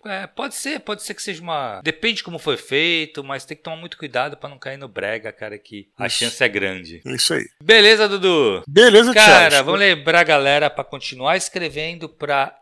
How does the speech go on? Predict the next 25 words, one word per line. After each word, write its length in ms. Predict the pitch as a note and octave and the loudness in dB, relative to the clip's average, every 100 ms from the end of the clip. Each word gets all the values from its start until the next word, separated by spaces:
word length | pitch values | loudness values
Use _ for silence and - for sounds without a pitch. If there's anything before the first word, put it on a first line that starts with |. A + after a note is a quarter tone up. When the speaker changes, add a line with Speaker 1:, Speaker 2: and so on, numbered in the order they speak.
| - | -4
Speaker 1:
eduardospor 680 | G3+ G3 F3+ - - D#3 D3+ | -4 -4 -8 -10 -10 -6 -4
arroba 260 | D3 D3+ | -6 -6
gmail 420 | C#3 D#3+ C#3+ D3+ D3+ | -8 -10 -10 -10 -10
ponto 240 | D3 C#3 | -12 -14
com. 220 | - C#3+ D3 _ _ D#3 | -12 -12 -14 _ _ -14
Lembrando 360 | D#3 E3 F#3+ | -14 -12 -16
que 120 | - | -18
todos 400 | D#3 - F#3 F#3+ | -20 -8 -6 -6
os 120 | D#3 D#3+ | -10 -12
e-mails 300 | D#3+ D#3 - | -10 -10 -10
são 220 | D#3+ C#3 | -12 -10
lidos, 360 | C#3 A2+ F2 | -12 -12 -14
cara. 360 | - F2+ E2 D#2+ | -12 -8 -8 -10
Como 160 | G#2 B2 | -16 -18
a 20 | |
gente 100 | - | -8
falou, 280 | C#3+ C#3+ E3 | -6 -6 -8
tá 120 | C3+ | -10
dois 280 | A2 D#3 A2 | -10 -10 -10
meses 320 | B2 A2+ G2+ | -14 -12 -8
aí 160 | G#2 | -8
de, 200 | G2 F#2 _ | -8 -14 _
de 100 | G2+ | -16
fila, 540 | - - D#3+ F3 E3 - | -14 -12 -8 -4 -6 -4
mas 420 | C#3+ D#3+ E3+ - | 0 2 0 -6